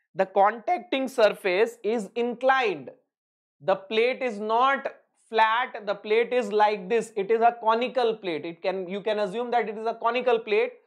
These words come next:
So the surface is inclined. You can see this surface is inclined. So let's understand what exactly happens in case of cone clutch. What is the advantage and disadvantage of cone clutch? ठीक है,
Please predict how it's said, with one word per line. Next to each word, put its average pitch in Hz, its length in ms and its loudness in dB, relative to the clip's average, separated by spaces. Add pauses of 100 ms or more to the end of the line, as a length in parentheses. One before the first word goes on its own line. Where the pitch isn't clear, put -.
(160)
So 214 120 -4
the 196 120 0
surface 226 600 0
is 233 220 0
inclined. 226 520 0
You 190 80 -8
can 208 180 -6
see 208 340 -8 (180)
this 175 200 -18
surface 202 540 -2
is 226 420 -2
inclined. 214 500 -2 (1080)
So 254 120 -12
let's 415 260 -4
understand 214 840 0
what 208 280 0
exactly 190 640 0
happens 202 540 -2
in 202 160 -4
case 196 220 -2
of 202 200 -8
cone 196 260 -4
clutch. 214 280 0
What 185 160 -6
is 196 100 -6
the 185 80 -4
advantage 196 760 -2
and 190 280 -4
disadvantage 170 720 -8
of 156 200 -4
cone 135 200 -10
clutch? 127 240 -10
ठीक 208 120 -4
है, 156 100 0